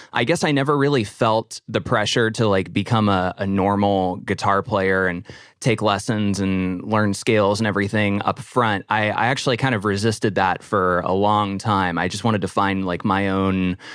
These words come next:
way of approaching guitars where I could, I could, uh, express my, my song ideas. But over the years, I think it just kinda snuck up on me where I, I found myself as the guitar player in, in a couple bands and almost kinda had to learn on the job. And so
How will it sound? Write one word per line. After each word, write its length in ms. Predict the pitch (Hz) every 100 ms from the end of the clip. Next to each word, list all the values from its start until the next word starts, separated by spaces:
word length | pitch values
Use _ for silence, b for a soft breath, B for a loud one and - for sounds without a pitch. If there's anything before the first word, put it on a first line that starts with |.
| B -
way 400 | 104 117 110 101
of 120 | 92
approaching 520 | 98 113 98 104 92
guitars 560 | 90 104 90 90 90 98
where 100 | 87
I 80 |
could, 300 | 92 101 87 B B -
I 120 | 92
could, 380 | 101 92 87 82
uh, 360 | 87 85 82 85
express 560 | 98 - - 117 107 -
my, 360 | 98 90 90 90
my 200 | 90 95
song 320 | 175 196 165
ideas. 580 | 123 107 104 95 95 -
But 280 | 110 95 - B B B 156
over 240 | 180 190
the 100 | 127
years, 300 | 123 160 127
I 80 | 120
think 140 | 127
it 40 | 110
just 160 | 117
kinda 200 | - 123
snuck 340 | 92 117 104 101
up 180 | 95 104
on 240 | 87 82
me 200 | 80 80
where 200 | 87 87
I, 180 | 87 82 -
I 80 | 92
found 300 | 117 104 104
myself 360 | 98 - 92
as 120 | 95 92
the 80 |
guitar 320 | 90 - 98 90
player 400 | 101 92 90 85
in, 320 | 82 82 82
in 120 | 90
a 60 | 85
couple 260 | 107 98
bands 680 | 80 90 90 90 85 87 101
and 360 | 90 87 85 82
almost 300 | 90 90 -
kinda 180 | 101
had 100 | 95
to 60 | 90
learn 200 | 90 90
on 100 | 87
the 80 | 80
job. 540 | 80 87 87 85 82
And 120 | 85
so 300 | - 87 82